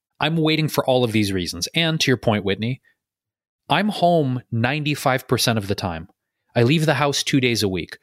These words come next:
one to go to physical therapy and one to go get food. I'm home five days a week. I barely leave the fucking house.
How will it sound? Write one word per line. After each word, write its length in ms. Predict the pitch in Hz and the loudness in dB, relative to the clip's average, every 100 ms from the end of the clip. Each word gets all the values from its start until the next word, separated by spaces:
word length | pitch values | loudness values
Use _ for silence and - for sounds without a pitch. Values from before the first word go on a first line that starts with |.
| _ | _
one 300 | - 113 143 160 | 0 2 4 2
to 80 | |
go 120 | 160 156 | 4 2
to 60 | |
physical 440 | 156 151 135 139 131 | 4 2 2 0 0
therapy 600 | 127 131 151 185 208 - - - - | 2 2 2 0 -2 -4 -20 -18 -6
and 200 | 120 113 | -4 -2
one 200 | 123 147 | -2 0
to 100 | 151 | 0
go 160 | 135 | 2
get 160 | 131 123 | 2 -2
food. 360 | - 104 80 - _ _ | -2 -4 -4 -10 _ _
I'm 180 | - 135 | -4 -2
home 280 | 139 147 147 | 0 0 0
five 400 | - 139 143 135 | 0 0 2 2
days 220 | 139 131 | 2 2
a 40 | 127 | 2
week. 320 | 101 - - _ _ | 0 -6 -14 _ _
I 60 | 135 | -4
barely 380 | 107 131 156 156 | 0 2 2 2
leave 240 | 139 139 | 2 2
the 80 | 120 | 0
fucking 360 | - 113 123 92 | -2 -2 -2 -4
house. 420 | 92 - - | -6 -4 -4